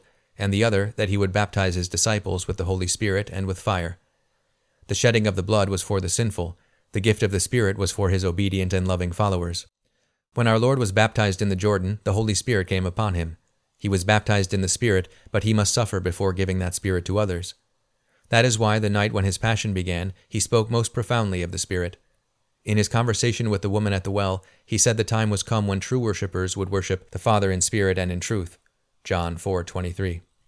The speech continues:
His words, "in spirit," did not mean a contrast between an internal or sentimental religion as contrasted with external observances,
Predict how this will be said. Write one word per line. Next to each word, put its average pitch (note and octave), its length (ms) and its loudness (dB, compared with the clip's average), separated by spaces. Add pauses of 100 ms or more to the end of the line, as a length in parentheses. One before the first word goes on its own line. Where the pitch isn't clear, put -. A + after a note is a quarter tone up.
(840)
His A2+ 200 0
words, A2 300 4
"in G#2 200 0
spirit," G2 560 0
did G#2 120 -2
not G#2+ 180 2
mean G#2+ 160 0
a F#2 60 -2
contrast G2+ 520 0
between F#2+ 300 -4
an F2+ 100 -4
internal F#2+ 500 -2
or F2+ 140 -2
sentimental F#2+ 580 -2
religion F2+ 440 -2
as F2 100 -2
contrasted F#2+ 560 -2
with F#2 160 -2
external F2+ 420 -2
observances, F#2 640 0